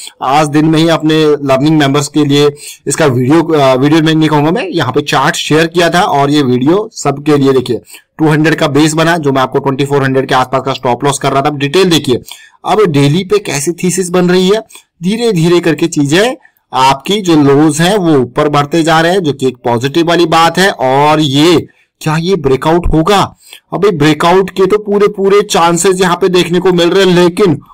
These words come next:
उसके बावजूद भी आपको risk manage करके चलना है। समझ रहे हो इस बात को? इस बात में बहुत कुछ रखा हुआ है। देखिए, market में कभी भी एक stock आपको करोड़पति नहीं बना सकता।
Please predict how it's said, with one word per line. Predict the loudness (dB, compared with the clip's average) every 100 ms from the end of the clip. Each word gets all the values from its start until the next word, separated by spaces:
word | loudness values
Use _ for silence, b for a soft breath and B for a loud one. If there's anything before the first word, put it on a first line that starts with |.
| B
उसके | -4 -4 0 -2
बावजूद | -2 -2 0 2 2 0 0 0 2
भी | 2 2 2
आपको | 2 2 0 0
risk | 2 0 -2
manage | -4 -4 -4
करके | -6 -6 -6
चलना | -6 -4 -6
है। | -8 _ b b -6
समझ | -2
रहे | 0
हो | 0
इस | 0
बात | 0 -2
को? | -4 -8 _ -10
इस | -6
बात | -4 -2 -2 -2
में | -4 -6
बहुत | -8 -6 -2 -2 -2
कुछ | -4 -2
रखा | -4 0
हुआ | 0 2 0
है। | -4 b b
देखिए, | -6 -6 -8 -8
market | -6 -2 0 0 -2 -4 -2
में | 0 0 -2 -6 _ _
कभी | -6 -2 -2
भी | 0 -2 -2 0
एक | 2 2 -2
stock | -6 -2 -2 -2
आपको | -2 -2 -4 0 0
करोड़पति | -2 -4 -2 -2 -2 -4 -4
नहीं | -4 -6
बना | -6 -8
सकता। | -12 -18 _ _